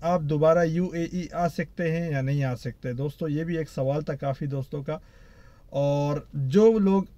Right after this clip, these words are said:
ओ, फ़ाइन पे नहीं किया, वो स्टे हुए और फिर डिपोर्ट हो गए, क्या वो दोबारा आ सकते या नहीं आ सकते? दोस्तों, आप अगर यूएई से ऐसी सूरत में डिपोर्ट होते, अगर आप पर एब्सकॉन्डिंग केस है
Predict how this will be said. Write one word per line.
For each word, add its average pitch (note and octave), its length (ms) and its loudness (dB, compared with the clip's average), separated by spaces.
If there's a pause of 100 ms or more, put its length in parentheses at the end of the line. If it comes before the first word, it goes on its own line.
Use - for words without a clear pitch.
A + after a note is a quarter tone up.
(100)
ओ, F3+ 300 2
फ़ाइन F#3+ 500 4
पे F#3 300 0
नहीं F3+ 280 6
किया, F3 260 4
वो D#3 180 4
स्टे F3+ 260 -2
हुए E3+ 280 4
और C#3 200 0
फिर D#3 160 0
डिपोर्ट C#3+ 420 2
हो D3 80 2
गए, C#3+ 140 0
क्या D3 140 -2
वो D3 100 0
दोबारा C3 340 0
आ C3+ 160 -2
सकते C3+ 320 -6
या A#2+ 140 -6
नहीं A#2 260 -4
आ A2 100 -10
सकते? G#2+ 320 -18 (960)
दोस्तों, A#3 760 4
आप G3+ 300 2
अगर E3 220 2
यूएई F3+ 340 2
से F#3+ 440 -2 (560)
ऐसी F3 240 0
सूरत F#3+ 340 -2
में E3+ 100 0
डिपोर्ट D#3+ 380 0
होते, D#3 240 2
अगर C#3 200 0
आप C#3 180 0
पर C#3 100 -2
एब्सकॉन्डिंग D3 580 -4
केस C#3 300 -4
है C3+ 200 -6